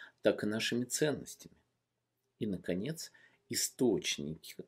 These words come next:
источник наших, а, ценностей — это вот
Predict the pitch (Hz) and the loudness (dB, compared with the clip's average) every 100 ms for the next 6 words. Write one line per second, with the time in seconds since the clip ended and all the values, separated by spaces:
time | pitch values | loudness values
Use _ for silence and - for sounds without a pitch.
0 | _ 104 - - 95 - - 82 92 85 | _ -6 0 4 4 2 -6 -4 -2 0
1 | - - - - 82 76 73 65 - - | -2 -6 -8 -4 -2 0 0 -2 -4 0
2 | 110 135 127 - - - - - - - | 2 2 0 -8 -6 -8 -8 -20 -20 -8
3 | - - 104 101 92 80 52 85 90 | -4 0 4 6 6 4 2 -4 -8